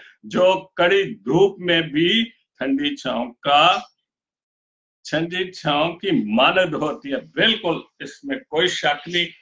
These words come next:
मैंने आपसे request की दुआओं के लिए, मेरी आंखों की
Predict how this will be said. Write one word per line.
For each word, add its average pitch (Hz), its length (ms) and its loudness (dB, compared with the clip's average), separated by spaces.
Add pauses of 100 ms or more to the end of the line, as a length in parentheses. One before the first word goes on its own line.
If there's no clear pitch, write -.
(180)
मैंने 143 300 2
आपसे 131 420 0
request 143 540 -6
की 160 160 -4
दुआओं 143 400 0
के 160 160 -2
लिए, 151 380 0 (300)
मेरी 143 260 -4
आंखों 139 400 -4
की 147 420 -4